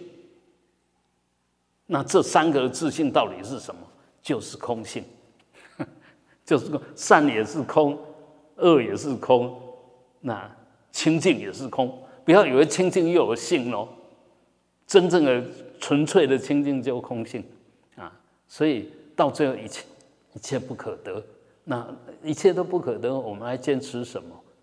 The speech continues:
我们还攀取什么？呃，要什么都是因为它可以使用。比如说我们去受戒，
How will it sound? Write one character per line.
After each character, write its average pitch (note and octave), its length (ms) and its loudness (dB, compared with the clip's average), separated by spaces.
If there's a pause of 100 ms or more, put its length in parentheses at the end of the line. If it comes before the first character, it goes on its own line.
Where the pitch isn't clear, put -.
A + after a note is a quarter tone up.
(120)
我 G#2+ 140 -10
们 A2 120 -6
还 C#3 80 -2
攀 C3+ 300 -4
取 G2 240 -14
什 - 160 -20
么？ F#2 240 -12 (640)
呃， A#2 220 -14
要 C#3+ 260 4
什 - 180 -12
么 A2+ 180 -12
都 C#3 200 -2
是 B2 220 -8
因 C3 160 -2
为 A#2 200 -4 (160)
它 B2+ 180 -6
可 C3 180 0
以 F#2 180 -4 (380)
使 - 340 -16
用。 B2 260 2 (480)
比 C#3 100 -4
如 A#2 60 -4
说 C3 180 0
我 G#2+ 80 -6
们 G#2 100 -10
去 D#3+ 160 -4
受 D3 300 2
戒， B2+ 260 -2